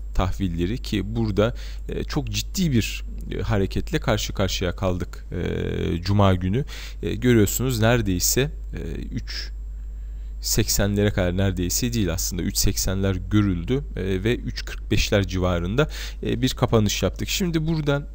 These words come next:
e, hep aynı şeyi söylüyorum ama tekrar, e, söylemekte fayda var. E, Avrupa tahvil,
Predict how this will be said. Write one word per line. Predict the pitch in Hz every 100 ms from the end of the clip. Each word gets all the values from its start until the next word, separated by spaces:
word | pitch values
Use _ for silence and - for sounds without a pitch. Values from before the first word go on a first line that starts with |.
| 139
e, | 110 110
hep | 123 151 -
aynı | 123 127 120
şeyi | - 110 107
söylüyorum | - 110 104 107 127
ama | 98
tekrar, | - 131 - 110 101 - - - -
e, | 101
söylemekte | - 113 101 98 95 - 95
fayda | - 101 92 95
var. | 92 107 -
E, | 98
Avrupa | 98 107 104 120 - 113
tahvil, | 110 101 101